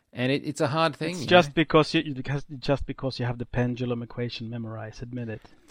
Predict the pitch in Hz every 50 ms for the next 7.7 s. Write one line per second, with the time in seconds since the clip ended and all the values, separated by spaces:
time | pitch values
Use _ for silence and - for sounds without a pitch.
0 | - _ _ _ _ - - 214 226 214 240 240 240 208 190 202 196 - 254 247
1 | 247 233 240 247 233 240 233 240 226 - - - 226 208 123 - - 107 110 139
2 | 156 - - - 180 - - 196 208 165 113 208 - - - 185 - 240 220 -
3 | - 143 131 - 220 233 220 220 - 196 185 180 175 151 147 120 117 117 - -
4 | - - 139 131 135 131 117 98 98 98 - - 147 131 143 143 - - 143 127
5 | - 135 120 113 104 104 101 - - - 101 95 - - - - _ _ _ _
6 | _ _ _ _ _ _ _ _ _ _ _ _ _ _ - _ - - - _
7 | - 165 160 - - - 185 190 214 226 247 294 302 294